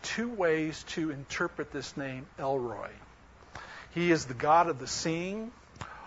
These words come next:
or another version, uh, interpretation of El Roi, he is the God who helps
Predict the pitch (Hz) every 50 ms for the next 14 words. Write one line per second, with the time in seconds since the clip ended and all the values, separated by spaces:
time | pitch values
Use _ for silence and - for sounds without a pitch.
0 | - - - - - - 202 185 196 196 190 190 190 - 170 165 143 143 156 202
1 | 262 254 180 143 127 131 151 156 151 143 131 151 156 151 151 151 147 151 160 -
2 | - 175 151 147 151 151 - 190 156 135 - - 175 - - - - 160 151 143
3 | - - 143 135 139 - 175 151 151 147 147 147 147 143 143 143 151 151 - -
4 | - - - - - - - - 170 180 185 202 156 156 156 147 - 131 143 127
5 | 113 131 143 139 139 139 139 139 127 127 - - - - - - - - - 151
6 | 143 139 139 131 - - - - - - - - - - - - - - - -
7 | - - - -